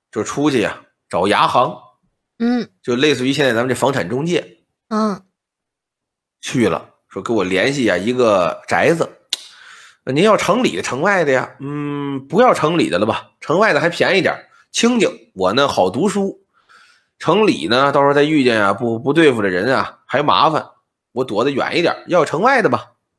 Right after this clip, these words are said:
Speaker 1: ”“行，我给您找着吧。”这牙行答应下来了。当天上午找的牙行，下午人就来了。
Speaker 2: 嗯。
Speaker 1: 说有这么几处房产都不错，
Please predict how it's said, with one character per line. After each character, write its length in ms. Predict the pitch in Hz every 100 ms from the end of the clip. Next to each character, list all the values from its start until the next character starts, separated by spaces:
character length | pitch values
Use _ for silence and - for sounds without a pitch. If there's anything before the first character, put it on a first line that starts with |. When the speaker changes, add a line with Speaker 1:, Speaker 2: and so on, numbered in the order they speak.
| _ _
Speaker 1:
”“行， 320 | - 170 214 - _ _
我 140 | - 170
给 80 | 170
您 120 | 226
找 220 | - -
着 80 | 120
吧。” 140 | 175 - _ _ _ _ _ _ _ _ _ _ _ _ _ _
这 100 | - 101
牙 200 | 101 135
行 180 | 113
答 220 | 123 120 123
应 80 |
下 120 | 110 90
来 120 | 82
了。 100 | 76 _ _ _ _ _ _ - - - _ -
当 200 | 247 285
天 220 | 294 302
上 420 | - 339 254 160
午 80 | 156
找 200 | 135 95
的 60 |
牙 160 | 104 113
行， 340 | 117 85 92 -
下 460 | - 285 320 339
午 180 | 123 90
人 120 | 92
就 100 | 101
来 260 | 92 76 80
了。 220 | 90 - _ _ _ _ _ -
Speaker 2:
嗯。 380 | 262 269 269 - _ _ _ _ _ _
Speaker 1:
说 100 | 175
有 200 | 165 107
这 120 | 127
么 100 | 254
几 320 | 185 - 80 101
处 340 | - 339 240
房 260 | - 143 165
产 260 | - 147
都 160 | 123 156
不 160 | 143
错， 460 | 165 170 143 - -